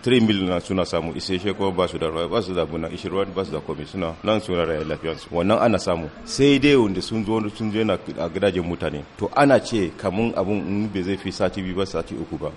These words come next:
Wanda sun je sun zo na gidajen su ma wallahi karfin su ya, ya kare. A yanzu haka karfin su ya kare. Don ba mutum da ba mutum biyu ba, fiye da mutum ɗari uku. In ko kada da shi ma dole karfin ka ya zo ya kare. Ko mutane ma tun da yake suna taimako, suna kawo mana, amma su kai wannan ɗauki a cikin garuruwa wanda suna jan gidajen mutane.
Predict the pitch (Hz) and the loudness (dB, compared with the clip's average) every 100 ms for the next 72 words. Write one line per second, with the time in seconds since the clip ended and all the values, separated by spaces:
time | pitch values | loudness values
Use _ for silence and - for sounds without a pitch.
0 | - 104 113 104 107 127 127 127 127 127 | -4 0 4 4 2 0 -2 0 0 2
1 | 127 104 104 92 90 90 85 90 85 90 | 4 2 2 0 0 -4 -4 -2 0 0
2 | 95 - 92 92 92 80 78 80 - 78 | -2 -2 -6 -6 -4 -4 -2 -6 -4 -6
3 | 76 - 92 101 101 113 - 90 85 82 | -6 -8 -2 0 2 2 0 -6 -8 -8
4 | 78 - 76 101 131 135 110 135 117 110 | -10 -10 -6 -4 -2 -2 -2 -2 0 2
5 | 110 98 98 87 87 82 - 104 117 92 | 2 0 -4 -4 -4 -6 -2 2 2 0
6 | 107 90 87 87 87 76 - 127 139 139 | -4 -2 -2 -4 -6 -10 -8 0 2 4
7 | 123 95 92 95 87 107 98 98 87 85 | 4 2 0 -4 2 2 2 -2 -4 -6
8 | 80 76 76 78 76 - - 85 - - | -6 -4 -6 -6 -10 -8 -6 -6 -8 -10
9 | 95 104 107 98 95 85 73 - 113 95 | -6 -2 0 0 0 -2 -4 -2 0 0
10 | 98 - 92 85 82 78 - 87 113 104 | -2 -4 -4 -4 -6 -8 -8 -8 -4 -2
11 | 98 92 87 76 - - 87 87 104 - | 0 0 0 -4 -8 -14 -8 -4 -4 -6
12 | - 104 85 82 87 85 82 - - 85 | -4 -2 -2 -4 -6 -6 -8 -8 -10 -10
13 | 82 92 90 85 80 - 82 80 95 85 | -4 -4 0 -2 -4 -8 -8 -6 -4 -4
14 | 90 85 73 87 87 82 78 73 76 76 | -4 -8 -8 -4 -4 -2 -6 -6 -6 -8